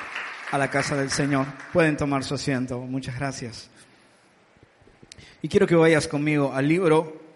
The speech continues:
y dice ocho treinta y uno, dice, "Dijo entonces Jesús a los judíos que habían creído en él, 'Si vosotros permaneceréis en mi palabra, seréis'", ¿qué dice?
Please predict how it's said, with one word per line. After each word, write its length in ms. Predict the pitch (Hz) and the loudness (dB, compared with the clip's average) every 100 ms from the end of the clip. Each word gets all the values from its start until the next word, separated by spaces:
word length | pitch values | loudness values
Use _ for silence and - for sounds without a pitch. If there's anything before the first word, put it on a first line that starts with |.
| - | -8
y 120 | 156 | -4
dice 600 | 160 165 170 165 156 - - - _ _ _ _ _ | -2 -2 0 0 0 -6 -18 -20 _ _ _ _ _
ocho 480 | 160 165 160 135 131 | -2 0 -2 -2 -2
treinta 320 | 135 135 139 | -4 -4 0
y 80 | 147 | 0
uno, 220 | 190 170 | 0 0
dice, 340 | 156 160 165 156 | -2 0 0 0
"Dijo 340 | 156 262 214 | -4 -2 -2
entonces 680 | 170 156 165 156 - 160 147 | 0 0 0 0 2 2 2
Jesús 400 | 156 139 151 139 | -2 -2 -2 0
a 60 | 143 | 0
los 200 | 143 - | 0 -4
judíos 800 | 151 151 175 196 156 - - - - _ _ - - - - | -4 0 2 2 2 -2 -10 -16 -20 _ _ -20 -20 -20 -14
que 180 | - 196 | 2 4
habían 500 | 165 160 208 240 247 | 6 6 4 2 0
creído 880 | - 190 175 180 254 156 135 143 - | 2 4 4 4 4 4 4 2 -2
en 220 | - 143 170 | -2 -2 0
él, 320 | 226 156 - - - _ _ _ _ - _ _ - | 0 -2 -8 -20 -20 _ _ _ _ -20 _ _ -6
'Si 200 | - 160 | 2 4
vosotros 800 | 151 156 240 220 196 196 - - | 4 4 4 4 4 2 -2 -4
permaneceréis 1160 | - 143 139 139 135 - 135 160 196 220 - - | 0 0 0 -2 -2 -4 0 2 0 -2 -4 -2
en 200 | 143 143 | 0 0
mi 140 | 240 | 0
palabra, 960 | 254 170 143 135 135 143 170 - - - | 2 4 6 4 4 2 0 -10 -20 -12
seréis'", 720 | - 147 135 165 175 175 - | 0 2 4 2 0 -4 -2
¿qué 140 | 175 | 2
dice? 560 | 180 196 226 254 240 | 2 4 2 0 -6